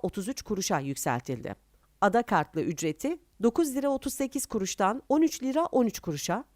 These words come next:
aktarma ücreti beş lira seksen altı kuruştan sekiz lira yirmi kuruşa çıktı. İstanbul'da ulaşımda kullanılan sınırlı kullanım bilet tarifesinde değişikliğe gidildi. ukome toplantısında alınan kararla on beş lira olan tek geçişlik bilet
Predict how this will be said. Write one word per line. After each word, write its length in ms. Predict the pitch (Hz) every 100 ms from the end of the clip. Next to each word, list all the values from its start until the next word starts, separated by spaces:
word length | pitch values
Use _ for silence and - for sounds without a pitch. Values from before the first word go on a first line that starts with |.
| _ _
aktarma 500 | 220 220 240 220 285
ücreti 500 | 311 202 160 147 254
beş 280 | 220 233 -
lira 200 | 202 220
seksen 360 | - 196 - 185
altı 260 | 165 170
kuruştan 460 | - 220 180 170 160
sekiz 440 | 160 220 - 285
lira 160 | 240 247
yirmi 360 | 233 214 226 240
kuruşa 340 | 175 147 127
çıktı. 400 | - 143 - 95 _ _ _ _ -
İstanbul'da 540 | 254 339 320 302 294
ulaşımda 480 | 349 277 269 285 277
kullanılan 520 | 277 254 247 247 247
sınırlı 440 | 247 269 254 277 339
kullanım 440 | 311 262 262 262
bilet 260 | 214 208 -
tarifesinde 720 | 180 151 156 165 - 185 285
değişikliğe 500 | 240 226 202 - 180
gidildi. 460 | 147 147 127 113 - _ -
ukome 360 | 214 254 214 180
toplantısında 680 | 160 - 151 147 170 151
alınan 260 | 139 139 123
kararla 520 | 180 170 135 139 240 -
on 220 | 233 254
beş 240 | 196 185 170
lira 160 | 160
olan 300 | 139 139 143
tek 300 | - 320 -
geçişlik 520 | 214 - 170 151 -
bilet 360 | 175 175 -